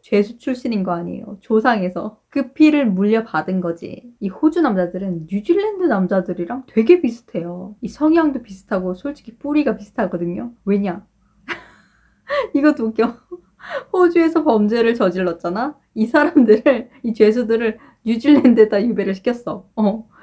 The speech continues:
그러니까 걔가 걔야. 독인 객인이야. 뉴질랜드 남자들도 그렇지만 이 호주 남자들도 패션에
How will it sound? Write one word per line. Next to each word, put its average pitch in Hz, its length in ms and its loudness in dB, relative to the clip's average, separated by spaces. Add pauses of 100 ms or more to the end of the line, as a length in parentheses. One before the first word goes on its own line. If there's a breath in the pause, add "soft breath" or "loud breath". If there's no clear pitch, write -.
(140)
그러니까 254 460 2
걔가 233 320 0
걔야. 180 400 -2 (300 soft breath)
독인 247 300 0
객인이야. 226 560 0 (120)
뉴질랜드 262 500 0
남자들도 175 520 -2
그렇지만 185 680 -10
이 190 80 -6
호주 359 440 -4
남자들도 196 680 -2
패션에 330 800 0